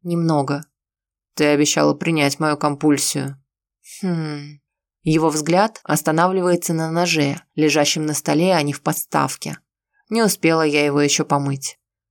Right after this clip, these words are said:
Брови хмуро дергаются. «Все, выходи». «Хорошо».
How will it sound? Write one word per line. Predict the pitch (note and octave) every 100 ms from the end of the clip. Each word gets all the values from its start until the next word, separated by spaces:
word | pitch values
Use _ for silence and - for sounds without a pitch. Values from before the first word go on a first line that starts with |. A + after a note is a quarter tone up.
| -
Брови | D#3 E3+ G3+
хмуро | G3 - D3 D3+
дергаются. | D3 C#3+ C#3 C3+ C#3 - - C#3 - _ _ _ _ _ _
«Все, | - E3+ D3+
выходи». | C3+ C3 E3+ D#3 C#3+ C#3 - _ _ _ _
«Хорошо». | - D4 C#4 - C#3 C#3 C#3+